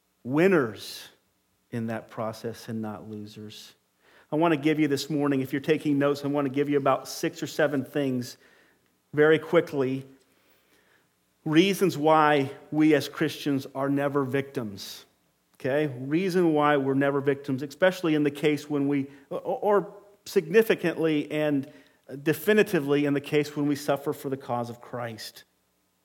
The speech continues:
Let me give you these thoughts this morning, and we'll look at some scriptures.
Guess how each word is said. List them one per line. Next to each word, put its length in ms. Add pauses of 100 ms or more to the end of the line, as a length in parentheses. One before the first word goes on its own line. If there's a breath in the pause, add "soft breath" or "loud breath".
(380)
Let 80
me 80
give 180
you 80
these 260
thoughts 360
this 180
morning, 300
and 100
we'll 220 (220 loud breath)
look 180
at 80
some 180
scriptures. 720